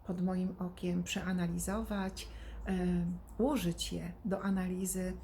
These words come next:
e, swojego obecnego funkcjonowania w życiu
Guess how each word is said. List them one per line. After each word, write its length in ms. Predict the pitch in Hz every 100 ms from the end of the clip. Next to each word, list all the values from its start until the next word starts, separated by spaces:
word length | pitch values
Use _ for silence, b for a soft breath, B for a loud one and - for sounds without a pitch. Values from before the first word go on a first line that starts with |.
| - -
e, 140 | 180
swojego 1000 | 175 - - - 185 180 185 185 180 180 180 - - - -
obecnego 840 | 196 180 180 - 180 175 180 175 180 -
funkcjonowania 800 | 196 185 190 180 180 180 180 175
w 80 | 175
życiu 460 | 180 180 - 247